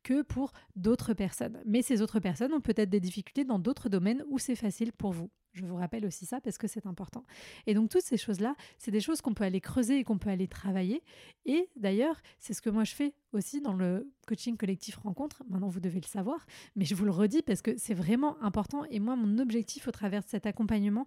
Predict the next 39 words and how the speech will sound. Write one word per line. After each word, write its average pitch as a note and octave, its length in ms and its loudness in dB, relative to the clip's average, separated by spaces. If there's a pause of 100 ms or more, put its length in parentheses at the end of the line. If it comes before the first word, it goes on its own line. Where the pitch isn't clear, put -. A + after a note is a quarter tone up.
(200)
c'est - 160 -8
de F3 60 -6
vous G3+ 180 2
amener B3 240 4
vers A3+ 160 2
plus D4 220 -2
de A3 80 2
connaissance C4+ 720 2
de G#3+ 100 2
vous, A#3+ 160 -2
de G#3+ 100 -2 (120)
compréhension C4 760 -2
de A3+ 60 4
vous, B3 180 2 (400)
pour E4 280 0 (380)
être C4+ 280 -4 (100)
en A3 140 2
capacité C4 500 0
de C#4+ 60 6
prendre C4 280 2
du A3 60 2
recul A#3+ 320 4
et A3+ 80 4
d'analyser B3 640 6
ce - 120 -6
qui A#3+ 100 -2
va F#3+ 140 2
se - 100 -4
passer C4+ 400 -2 (240)
quand C#4 140 2
vous B3+ 180 4
allez G#3+ 180 4
vous G#3 120 2
retrouver C#4 360 0
à C#4+ 60 0
nouveau G#3+ 220 4
dans A3+ 120 0
ces - 140 -4
situations-là G#3+ 760 -4